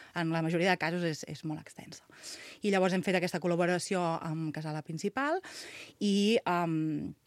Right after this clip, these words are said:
cediran aquests espais, tenen tres tallers, i els podran, els artistes els podran utilitzar, que també és una manera, al final, de que es conegin entre si,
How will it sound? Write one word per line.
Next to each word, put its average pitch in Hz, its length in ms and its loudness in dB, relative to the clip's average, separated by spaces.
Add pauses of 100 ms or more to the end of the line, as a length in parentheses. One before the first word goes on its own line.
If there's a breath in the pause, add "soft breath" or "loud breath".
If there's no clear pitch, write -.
(480)
cediran 190 320 2
aquests 180 260 0
espais, 165 400 0
tenen 156 260 0
tres 156 200 -6
tallers, 226 400 2
i - 20 0
els 165 80 -6
podran, 151 320 -4
els 151 160 -8
artistes 160 300 -6
els - 60 -14
podran 156 200 -2
utilitzar, 202 640 -2
que - 80 -10
també 165 140 -2
és 160 80 -2
una 170 100 0
manera, 170 280 0
al 165 60 -2
final, 165 240 -2
de 175 80 0
que 165 60 -8
es - 80 -8
conegin 156 320 -4
entre 156 240 -6
si, 240 280 -2